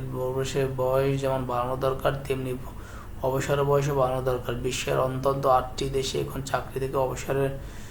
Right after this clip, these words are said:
সর্বোচ্চ বয়স আটষট্টি বছর, সত্তর বছরের অবসরের দেশেও আছে।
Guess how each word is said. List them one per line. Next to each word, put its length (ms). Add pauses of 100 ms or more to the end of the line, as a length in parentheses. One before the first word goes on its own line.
(160)
সর্বোচ্চ 480
বয়স 280
আটষট্টি 320
বছর, 280
সত্তর 480
বছরের 300
অবসরের 480
দেশেও 320 (540)
আছে। 320